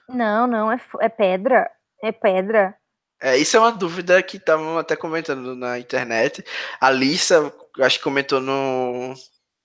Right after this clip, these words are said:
Speaker 2: na entrevista do Rob que ela achava que era,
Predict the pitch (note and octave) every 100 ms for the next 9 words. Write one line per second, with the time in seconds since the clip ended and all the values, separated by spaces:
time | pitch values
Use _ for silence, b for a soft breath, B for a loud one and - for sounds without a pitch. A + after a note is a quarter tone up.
0 | B B B B A#2 B2+ B2 A2 A2+ A2
1 | - _ _ _ - D3 C#3 C3+ C3 C3+
2 | - C#3+ C3 B2+ A#2+ B2 D3 D#3 - -
3 | C3 B2 B2 A#2+ - _ C3+ B2+ - C3+
4 | C#3+ D#3 C#3+ D3